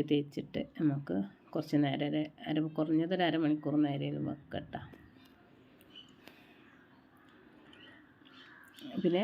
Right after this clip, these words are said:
ലേശം മഞ്ഞൾപ്പൊടിയും ഉപ്പും അതും ഇട്ട് കൊടുക്കുന്നുണ്ട് കേട്ടോ. ഉപ്പ് ഇട്ടിട്ടില്ല അരച്ചതിൽ. വീഡിയോ എല്ലാവരും മുഴുവനായി കാണാം കേട്ടോ. ഇഷ്ടമായാൽ ലൈക്ക് ചെയ്യാനും ഷെയർ ചെയ്യാനും കമൻറ്റ് ചെയ്യാനൊന്നും മറക്കല്ലേ കേട്ടോ.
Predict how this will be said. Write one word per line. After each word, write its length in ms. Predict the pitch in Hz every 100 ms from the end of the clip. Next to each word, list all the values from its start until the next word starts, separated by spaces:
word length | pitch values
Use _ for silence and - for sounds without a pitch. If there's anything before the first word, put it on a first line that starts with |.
| 220 208
ലേശം 340 | 196 196 220 208
മഞ്ഞൾപ്പൊടിയും 580 | 190 175 180 175 208 254 - - -
ഉപ്പും 340 | 190 - 190 185
അതും 180 | 156 156
ഇട്ട് 100 | 156
കൊടുക്കുന്നുണ്ട് 540 | 131 - 107 76 60 62
കേട്ടോ. 280 | - 120 165
ഉപ്പ് 180 | - - 175
ഇട്ടിട്ടില്ല 420 | 156 156 147 139 131
അരച്ചതിൽ. 440 | 139 - - - - - - - - - - - - - - - - - - - - - - - - 170 165
വീഡിയോ 280 | 156 160 170
എല്ലാവരും 480 | 160 160 156 160 170
മുഴുവനായി 440 | 156 147 143 143 147 147
കാണാം 200 | 131 139 151
കേട്ടോ. 180 | - 139 - _ - - _ - - - _ -
ഇഷ്ടമായാൽ 500 | - 175 170 156 156 160
ലൈക്ക് 240 | 151 143 151
ചെയ്യാനും 480 | 147 143 143 165 139 - - -
ഷെയർ 260 | 170 151 156
ചെയ്യാനും 340 | 151 147 151 156
കമൻറ്റ് 340 | 147 143 143
ചെയ്യാനൊന്നും 400 | 143 143 139 147 143
മറക്കല്ലേ 480 | 143 - 151 143 143
കേട്ടോ. 180 | -